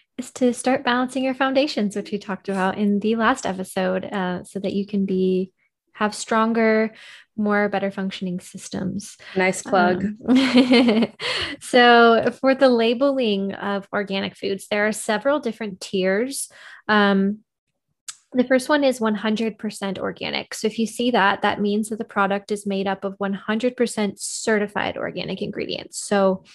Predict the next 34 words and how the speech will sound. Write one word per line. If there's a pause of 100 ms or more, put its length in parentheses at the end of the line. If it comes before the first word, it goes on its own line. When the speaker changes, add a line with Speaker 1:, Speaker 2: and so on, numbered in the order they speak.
(540)
Speaker 1:
you'll
usually
also
see
the
little
green
U
S
D
A
organic
seal
as
well. (340)
Um, (500)
which
indicates
that
the
producer
of
those
ingredients
is
a
certified
organic
farmer. (880)
If
it
just
says
organic,